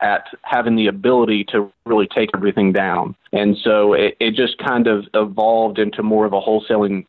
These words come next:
side of things, and that's just in the past year that I've started doing that. So, I mean, up until then, I was taking everything down personally and taking it retail.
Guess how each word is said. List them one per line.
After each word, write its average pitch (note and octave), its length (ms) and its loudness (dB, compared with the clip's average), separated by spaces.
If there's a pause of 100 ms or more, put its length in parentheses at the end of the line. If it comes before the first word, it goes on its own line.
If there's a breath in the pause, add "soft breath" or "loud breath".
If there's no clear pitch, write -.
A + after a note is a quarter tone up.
side C3+ 220 0
of G#2+ 100 -2
things, G2+ 360 -2 (340 loud breath)
and A#2 100 2
that's D3+ 160 0
just B2 140 -4
in A#2+ 80 0
the G#2 80 -2
past - 260 -6
year A2 200 -2
that G2+ 120 -2
I've F2+ 100 -4
started G2 260 -2
doing F#2+ 260 -2
that. F2 260 -6 (340 soft breath)
So, G2 260 2
I G2+ 40 0
mean, G#2 140 2
up B2 140 0
until A2 300 0
then, A2 420 0
I F#2+ 80 0
was F#2+ 160 -2
taking A#2+ 300 0
everything A2 320 0
down G#2+ 240 0
personally G2+ 560 -2
and F#2 100 -2
taking G#2 340 0
it F2+ 100 -2
retail. G#2 560 0